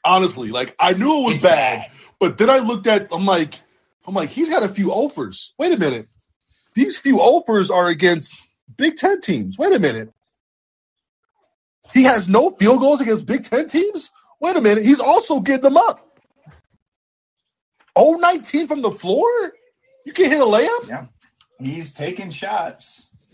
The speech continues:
Speaker 1: And he's gone to the free throw line one time. So he's, he is two for two from the line. Those are only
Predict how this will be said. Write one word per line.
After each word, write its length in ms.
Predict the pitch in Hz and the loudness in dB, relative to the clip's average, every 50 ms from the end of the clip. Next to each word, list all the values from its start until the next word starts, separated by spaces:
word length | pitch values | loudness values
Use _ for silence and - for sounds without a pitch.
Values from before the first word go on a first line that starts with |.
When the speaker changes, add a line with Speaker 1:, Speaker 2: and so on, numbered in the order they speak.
| - _ - - - | -20 _ -10 -4 0
Speaker 1:
And 120 | 233 220 | 2 4
he's 140 | 262 254 202 | 4 4 4
gone 300 | 156 208 214 240 262 262 - | 4 2 4 4 2 0 -2
to 120 | - 226 | -4 0
the 320 | 202 202 196 190 175 - - _ _ _ | 0 2 2 2 -2 -6 -12 _ _ _
free 160 | - - 202 | -10 -8 -8
throw 160 | 208 196 180 | -4 -4 -2
line 360 | 165 156 151 147 143 143 135 131 | 0 2 2 2 0 -2 -4 -6
one 220 | 127 151 165 170 | -6 -6 -6 -6
time. 400 | 156 - 160 143 120 104 95 92 _ _ _ _ _ _ _ _ _ _ _ _ _ _ _ _ _ _ _ _ _ _ _ _ _ _ _ _ _ | -6 -6 -6 -6 -6 -8 -12 -18 _ _ _ _ _ _ _ _ _ _ _ _ _ _ _ _ _ _ _ _ _ _ _ _ _ _ _ _ _
So 120 | _ - 160 | _ -10 -8
he's, 240 | 165 156 - - - _ _ _ _ _ | -8 -8 -10 -14 -18 _ _ _ _ _
he 180 | _ 170 165 | _ -10 -2
is 200 | 170 170 156 - | -2 0 -2 -2
two 220 | - - 196 196 190 | -4 -6 -8 -6 -6
for 80 | 190 | -8
two 240 | 185 - - 180 170 | -10 -8 -8 -8 -8
from 180 | - - 156 143 | -6 -6 -6 -6
the 80 | 139 | -4
line. 300 | 135 131 131 123 110 98 95 | -4 -4 -4 -4 -6 -6 -6
Those 340 | 139 151 151 147 143 - | -4 -4 -2 -4 -4 -6
are 60 | - - | -8 -10
only 420 | 147 156 156 147 139 131 110 - | -10 -8 -8 -8 -8 -10 -10 -14